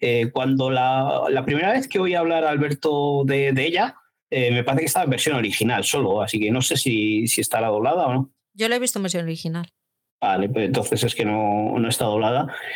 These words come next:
Speaker 1: Y eso, pues, eh, son esas cosas que, que al final, pues, cuesta un poco darle la oportunidad por eso, porque tienes que encontrar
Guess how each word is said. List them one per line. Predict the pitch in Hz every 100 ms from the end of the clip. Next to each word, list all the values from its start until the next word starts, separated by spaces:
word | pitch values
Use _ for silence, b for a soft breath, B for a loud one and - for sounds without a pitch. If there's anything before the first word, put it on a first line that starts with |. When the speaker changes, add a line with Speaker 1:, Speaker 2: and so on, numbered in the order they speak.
| B -
Speaker 1:
Y | 123 117 107 107 101
eso, | 143 135 160 160
pues, | 104 -
eh, | 139 123
son | 131 147
esas | 135 151 143 131
cosas | - 160 - 139
que, | - 123 120 117 113 110 110 113 B B B B _
que | - 120 120
al | 113
final, | 120 127 139
pues, | 135 -
cuesta | - 151 -
un | 117
poco | 147 131 117
darle | 120 117 117 117 117
la | 117
oportunidad | 113 117 123 117 127 160 160
por | 120 123
eso, | 131 123
porque | 123 - 101
tienes | 101 117 120 117
que | 131
encontrar | 113 117 131 120